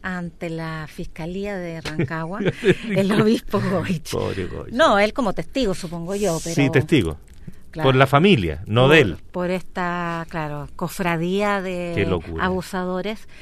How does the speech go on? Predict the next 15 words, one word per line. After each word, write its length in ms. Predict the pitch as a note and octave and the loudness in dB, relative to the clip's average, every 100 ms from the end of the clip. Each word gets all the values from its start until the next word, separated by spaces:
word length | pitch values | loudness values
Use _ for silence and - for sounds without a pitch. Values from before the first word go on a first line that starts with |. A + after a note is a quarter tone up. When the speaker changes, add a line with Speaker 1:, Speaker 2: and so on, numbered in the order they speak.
| - - | -20 -12
Speaker 1:
en, 400 | - F#3 F3 F3 | -4 -2 0 -2
eh, 220 | E3+ E3 D#3+ | -2 -2 -2
la 140 | E3 | -2
diócesis 500 | E3+ F3 F#3 - E3+ | -2 -2 -6 -10 -12
que 200 | - E3+ | -6 -6
él 100 | E3 | -4
dirige, 420 | E3 F#3+ C#3+ - A2 | -4 -4 -4 -8 -18
sí. 180 | - - - - - - | -18 -20 -20 -20 -20 -14
Speaker 2:
Sí. 80 | - | -6
Speaker 1:
Se 100 | F#3 | -2
inició 300 | F3 D#3+ F#3+ | -2 -2 -2
la 100 | F3+ | -2
investigación, 640 | F3 F3+ G#3+ A3+ - D#4+ - | -2 -4 -4 -4 -2 -2 0
él 100 | G3 | 0
mismo 460 | G#3+ A#3+ E3 D#3+ | 4 2 0 -8